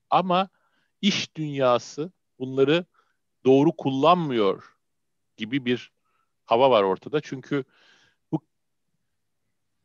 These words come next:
teknolojilerin ileri düzeylerine rağmen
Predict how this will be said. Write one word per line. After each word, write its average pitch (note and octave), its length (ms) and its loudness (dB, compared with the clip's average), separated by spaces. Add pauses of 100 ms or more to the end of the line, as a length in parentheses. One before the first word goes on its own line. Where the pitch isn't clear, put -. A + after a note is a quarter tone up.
(640)
teknolojilerin D3 920 -2
ileri D3+ 580 2 (380)
düzeylerine C3+ 680 2
rağmen C3+ 560 2